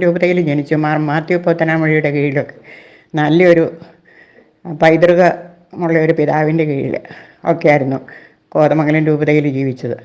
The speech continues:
നല്ല അടിസ്ഥാന വിശ്വാസത്തിൽ ജീവിച്ചു വന്നതാണ്. ഇപ്പം സാധിക്കുന്നില്ല. ഒരു വിസിറ്റയ്ക്ക് ഒരു പള്ളിയിൽ പോകാൻ തോന്നുകയില്ല. ചെന്ന് കഴിഞ്ഞിട്ടുണ്ടെങ്കിൽ എന്തോ പഴംതുണി പോലെ ഒരു സാധനം കൊണ്ട് സക്രാരിയും അൾത്താരയും മറച്ചിരിക്കുന്നു.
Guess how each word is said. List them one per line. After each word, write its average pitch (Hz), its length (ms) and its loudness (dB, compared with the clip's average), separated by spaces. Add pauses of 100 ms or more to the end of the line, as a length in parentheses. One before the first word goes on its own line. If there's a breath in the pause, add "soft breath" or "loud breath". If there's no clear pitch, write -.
(200)
നല്ല 151 200 0 (200)
അടിസ്ഥാന 165 480 0
വിശ്വാസത്തിൽ 151 640 -4 (100)
ജീവിച്ചു 135 280 -6
വന്നതാണ്. 131 340 -8 (800 soft breath)
ഇപ്പം 208 240 4 (160)
സാധിക്കുന്നില്ല. 190 680 0 (300)
ഒരു 170 180 2
വിസിറ്റയ്ക്ക് 180 520 2
ഒരു 196 60 -2
പള്ളിയിൽ 180 400 2
പോകാൻ 196 240 2
തോന്നുകയില്ല. 180 520 0 (1120 soft breath)
ചെന്ന് 170 220 4
കഴിഞ്ഞിട്ടുണ്ടെങ്കിൽ 190 640 2 (720)
എന്തോ 170 220 6 (440)
പഴംതുണി 185 400 4
പോലെ 180 280 2
ഒരു 175 140 0
സാധനം 160 360 0 (360 loud breath)
കൊണ്ട് 165 280 0 (680)
സക്രാരിയും 160 600 2 (640 soft breath)
അൾത്താരയും 156 480 2
മറച്ചിരിക്കുന്നു. 151 640 -2